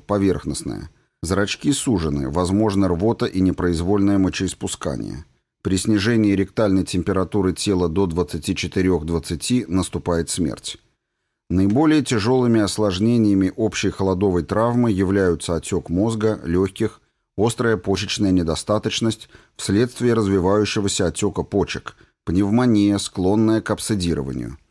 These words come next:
Общее охлаждение нередко может сочетаться с местным холодовым поражением, отморожением. Объем помощи на этапах медицинской эвакуации. Первая врачебная помощь.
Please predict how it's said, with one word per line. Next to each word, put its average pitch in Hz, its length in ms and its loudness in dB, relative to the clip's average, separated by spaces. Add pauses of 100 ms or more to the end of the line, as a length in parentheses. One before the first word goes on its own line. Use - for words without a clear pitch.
(360)
Общее 101 360 0
охлаждение 92 720 0
нередко 101 460 0
может 90 340 0
сочетаться 104 580 -4
с - 140 -4
местным 98 380 0
холодовым 87 580 0
поражением, 90 720 -2 (240)
отморожением. 87 920 -2 (840)
Объем 113 420 2
помощи 139 420 2
на 120 180 4
этапах 110 380 -2
медицинской 95 640 2
эвакуации. 90 760 -2 (260)
Первая 120 380 2
врачебная 92 600 0
помощь. 73 480 -6